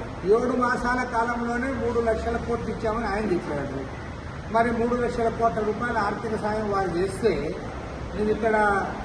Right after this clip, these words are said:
తల్లికి వందనం ఇవ్వాల, రైతులకి, ఆ, అన్నదాత అది ఇవ్వాల ఇరవై వేలు, ఆడవాళ్ళకి బస్సు ఇవ్వలే, ఏమి ఇవ్వలేకపోతా ఉన్నావు, ప్రజానికి డబ్బులు లేవని చెప్తా ఉన్నావు.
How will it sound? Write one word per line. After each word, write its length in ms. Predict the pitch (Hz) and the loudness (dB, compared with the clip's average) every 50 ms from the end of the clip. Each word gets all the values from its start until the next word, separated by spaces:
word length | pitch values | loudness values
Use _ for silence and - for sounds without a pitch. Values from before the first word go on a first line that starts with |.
| - - - - - - - - - - - - - - - - - - 226 | -8 -8 -8 -8 -10 -10 -8 -8 -8 -8 -8 -8 -8 -8 -8 -8 -2 2 4
తల్లికి 320 | 220 220 233 247 - 226 | 4 4 4 2 4 4
వందనం 380 | 226 226 226 233 233 233 233 220 | 6 6 6 4 4 4 4 4
ఇవ్వాల, 320 | 220 226 233 233 233 233 233 - - - - - - - - - - - - - - - - - | 4 4 4 2 2 0 -2 -4 -8 -8 -8 -8 -8 -10 -10 -10 -8 -8 -8 -8 -8 -8 -6 -2
రైతులకి, 800 | 185 185 208 226 226 - 240 233 226 233 240 240 233 233 226 226 220 214 202 - - - - - - 196 | 2 4 4 4 6 4 4 2 4 2 2 4 6 6 6 6 6 4 2 0 -2 -4 -8 -6 -2 0
ఆ, 400 | 202 214 214 214 208 208 208 208 196 - | 2 2 2 2 2 2 2 2 2 0
అన్నదాత 440 | 202 208 220 208 226 226 226 226 233 226 220 214 202 - - - - - | 2 2 2 4 6 4 6 6 6 6 6 6 4 0 -4 -6 -4 -2
అది 180 | 226 202 220 226 | -2 0 2 2
ఇవ్వాల 260 | 220 226 226 220 220 | 6 6 6 6 6
ఇరవై 360 | 226 220 220 208 214 220 214 | 6 6 6 6 6 6 6
వేలు, 600 | 208 214 214 214 214 220 214 214 214 - - - - - - - - - - - 147 - 170 | 6 6 4 6 4 4 4 2 -2 -4 -6 -8 -8 -8 -10 -10 -10 -12 -10 -10 -8 -4 0
ఆడవాళ్ళకి 500 | 180 196 208 226 220 226 226 226 214 185 | 2 4 4 6 6 6 6 4 2 0
బస్సు 320 | 180 190 196 190 - 233 | 0 0 0 0 0 0
ఇవ్వలే, 380 | 226 220 226 226 220 220 220 220 220 - - - - - - - - - - - - - - - - 190 214 | 2 4 4 6 6 6 4 4 2 -2 -6 -10 -10 -12 -12 -12 -12 -12 -12 -12 -12 -12 -12 -8 -4 2 2
ఏమి 200 | 233 254 269 277 277 | 4 4 4 2 2
ఇవ్వలేకపోతా 680 | 262 262 262 262 262 - - - - - - 247 247 247 | 2 2 0 0 0 2 2 4 4 4 2 2 0 0
ఉన్నావు, 280 | 254 247 247 247 247 - - - - - - - - - - - - - - - - - - | -2 0 -2 -2 -2 -4 -6 -8 -10 -10 -12 -12 -12 -12 -12 -12 -14 -12 -12 -12 -12 -2 4
ప్రజానికి 500 | 208 226 226 214 247 247 247 247 226 240 | 4 4 4 4 2 0 0 0 -2 2
డబ్బులు 360 | 233 233 226 226 226 240 240 | 4 4 4 4 4 2 2
లేవని 300 | 247 247 240 247 240 233 | 2 0 0 0 0 0
చెప్తా 260 | 226 233 - 254 233 | 0 -2 0 2 4
ఉన్నావు. 640 | 233 233 233 233 233 233 233 233 226 - - - | 4 4 2 2 2 2 2 2 0 -4 -6 -8